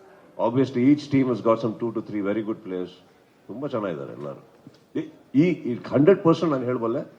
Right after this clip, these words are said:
ಆ, ಏಯ್ತ್ ನೀವೇನ್ ಮ್ಯಾಚ್ ನೋಡಕ್ ಬರ್ತೀರಿ, it will be a very tough match. It will be definitely a very tough match. ನಮಗೂ ಅದೊಂದು ಚಾಲೆಂಜ್, because, ಆ, ನಾವು ಹೈದರಾಬಾದ್ ಯಾವಾಗ ಯಾವಾಗ ಆಡಿದ್ವೋ, actually ನಮ್ದು ಗೇಮ್ಸ್ ಅಲ್ಲಿ ಒಂದ್ ಸ್ವಲ್ಪ ವಿನ್ನಿಂಗ್ ರೇಷಿಯೋ ಅವ್ರದ್ದೇ ಜಾಸ್ತಿ ಇರೋದು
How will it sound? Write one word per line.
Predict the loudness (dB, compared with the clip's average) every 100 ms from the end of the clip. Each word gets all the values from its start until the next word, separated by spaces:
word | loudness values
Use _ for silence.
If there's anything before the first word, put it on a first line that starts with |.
| _ _ _ _ -2
ಆ, | 0 2
ಏಯ್ತ್ | 4 4 4 0
ನೀವೇನ್ | 0 0 0
ಮ್ಯಾಚ್ | 0 0 0
ನೋಡಕ್ | 0 0
ಬರ್ತೀರಿ, | -6 -6 -6
it | -4
will | 0
be | 2
a |
very | 6 6
tough | 6 2 -2
match. | -6 -10 -14 -20 _ -14
It | -12
will | -10
be | -2 4
definitely | 4 4 4 6
a | 8
very | 8
tough | 6 0 0
match. | 0 0 -2 -18 -20 _ _ _
ನಮಗೂ | 0 2 8 8 8
ಅದೊಂದು | 4 0 -2
ಚಾಲೆಂಜ್, | 4 6 6 4
because, | 4 2 2 2 2 4
ಆ, | 4
ನಾವು | 4 4 4 6 4 2
ಹೈದರಾಬಾದ್ | 0 2 4 6 4 4
ಯಾವಾಗ | 6 6 6
ಯಾವಾಗ | 4 2 2 2 2 0
ಆಡಿದ್ವೋ, | 4 4 4 2 0 -2 -8 -18 -20 -20 _ _ 4 4
actually | 4 2 6
ನಮ್ದು | 6 6 4
ಗೇಮ್ಸ್ | 4 6 6 4
ಅಲ್ಲಿ | 2 4 4
ಒಂದ್ | 4 2
ಸ್ವಲ್ಪ | 6 6 8
ವಿನ್ನಿಂಗ್ | 8 8 8 8
ರೇಷಿಯೋ | 8 6 6 6
ಅವ್ರದ್ದೇ | 6 4
ಜಾಸ್ತಿ | 4 2 2 -6
ಇರೋದು | -6 -8